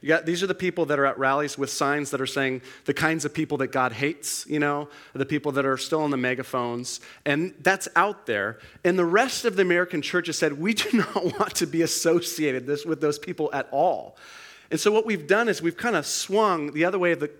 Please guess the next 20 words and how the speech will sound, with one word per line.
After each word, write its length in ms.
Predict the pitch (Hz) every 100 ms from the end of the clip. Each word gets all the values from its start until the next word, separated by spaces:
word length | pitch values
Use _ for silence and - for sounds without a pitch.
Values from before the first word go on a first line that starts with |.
| -
the 160 | 147 139
pendulum 400 | - 190 165 143
and, 220 | 135 -
uh, 80 | 147
tried 260 | - 196 190
to 40 |
create 260 | 151 185 180
this 140 | 147
God 320 | - 147 151 139
that 120 | 117
is, 180 | 110 - - -
that 80 | 143
is 120 | 120
gentler 680 | 110 160 185 160 156 156 - - -
and 180 | 120 110 -
kindler. 540 | - 175 175 180 175
We, 100 | 175
we, 120 | 175 180 180
I 140 | - 156
think 280 | 220 -